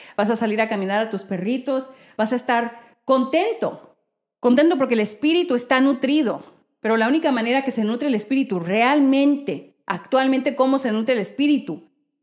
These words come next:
es por medio de la palabra de Dios. Ese es el maná, esa es la comida espiritual. Y como les he dicho anteriormente, no tiene que ser algo religioso. Tomas la palabra de Dios, lees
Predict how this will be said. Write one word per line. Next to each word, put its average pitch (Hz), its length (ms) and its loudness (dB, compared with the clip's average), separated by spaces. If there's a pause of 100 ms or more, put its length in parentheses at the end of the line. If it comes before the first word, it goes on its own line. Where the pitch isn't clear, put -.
es 190 100 -8
por 220 140 -2
medio 196 280 -2
de 196 100 0
la 175 120 -4
palabra 170 380 -8
de 165 100 -8
Dios. - 560 -6 (840)
Ese 196 180 0
es - 80 0
el 233 100 2
maná, 180 760 -4 (520)
esa 196 160 -2
es 220 60 2
la 233 140 2
comida 196 280 2
espiritual. 202 880 -4 (520)
Y 190 80 -6
como 208 240 0
les 190 180 -4
he 220 100 2
dicho 226 280 -2
anteriormente, 208 680 -2
no 196 220 -4
tiene 240 480 -2
que 233 140 -2
ser 214 580 -2
algo 202 380 -2
religioso. 185 760 -6 (340)
Tomas 262 300 2
la 226 100 0
palabra 214 380 2
de 208 120 -2
Dios, 220 280 -2
lees 233 560 2